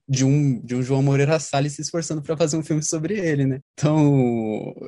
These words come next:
eu, eu não sei, tipo, o, o inte-, não é uma questão de ter interesse,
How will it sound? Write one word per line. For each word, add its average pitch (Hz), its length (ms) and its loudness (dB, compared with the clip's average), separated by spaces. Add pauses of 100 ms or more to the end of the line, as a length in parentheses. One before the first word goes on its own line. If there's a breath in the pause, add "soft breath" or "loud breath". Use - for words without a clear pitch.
(260)
eu, 143 180 0
eu 143 120 0
não 170 80 2
sei, 175 200 2
tipo, 110 680 -6
o, 117 200 -6 (240)
o 120 140 0
inte-, 139 480 2 (200)
não 135 280 2
é 156 60 6
uma 196 100 2
questão 165 280 -2
de 147 140 -4
ter 156 120 -2
interesse, 147 720 -2